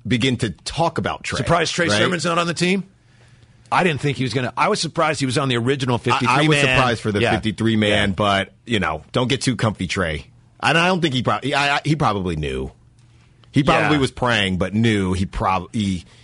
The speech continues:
Speaker 1: it would be, it would be close, you know?
Speaker 2: And then the guy, I apologize, I have it written down. The guy that they signed from the Browns.
Speaker 1: Mm-hmm.
Speaker 2: Yeah. Blake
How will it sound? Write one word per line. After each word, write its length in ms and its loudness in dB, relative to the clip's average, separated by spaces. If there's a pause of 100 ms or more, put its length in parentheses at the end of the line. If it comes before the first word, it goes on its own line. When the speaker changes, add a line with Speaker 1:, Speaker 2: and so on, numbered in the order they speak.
(240)
Speaker 1:
it 120 2
would 160 2
be, 140 0 (100)
it 80 0
would 140 2
be 80 0
close, 600 -4 (280)
you 160 0
know? 260 0 (420)
Speaker 2:
And 180 -2
then 260 0
the 80 -2
guy, 640 0
I 180 -4
apologize, 800 -8
I 80 -4
have 140 -4
it 80 -6
written 220 -8
down. 200 -4
The 80 -4
guy 160 -2
that 140 -2
they 120 -4
signed 480 -2
from 400 -4
the 160 -10
Browns. 760 -6
Speaker 1:
Mm-hmm. 260 0 (260)
Speaker 2:
Yeah. 440 -4 (120)
Blake 560 -4